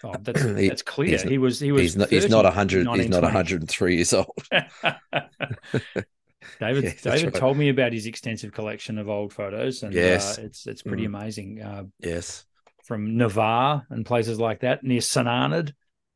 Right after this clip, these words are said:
Speaker 2: St Arnaud, Navarre. I've never heard of Navarre. Oh, yes, I have.
Speaker 1: Yes.
Speaker 2: I have. Yeah. Right. Um,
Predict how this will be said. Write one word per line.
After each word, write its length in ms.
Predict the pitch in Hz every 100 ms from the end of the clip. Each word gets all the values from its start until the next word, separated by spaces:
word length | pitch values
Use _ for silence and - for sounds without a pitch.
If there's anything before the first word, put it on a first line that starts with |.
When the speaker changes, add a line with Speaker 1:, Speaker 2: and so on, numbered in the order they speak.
| _ _ -
Speaker 2:
St 240 | - 85
Arnaud, 280 | 92 127 -
Navarre. 500 | - 87 92 117 95
I've 60 | 73
never 160 | 85
heard 120 | 87 92
of 60 |
Navarre. 240 | 78 80 98
Oh, 120 | 156
yes, 180 | 180 -
I 80 | 92
have. 240 | 92 139 - _ _ _ _ -
Speaker 1:
Yes. 380 | 110 120 - - -
Speaker 2:
I 100 | 92
have. 140 | 92 -
Yeah. 260 | 107 123 95 - _ _ _
Right. 240 | 117 131 - _ - - - -
Um, 320 | 147 143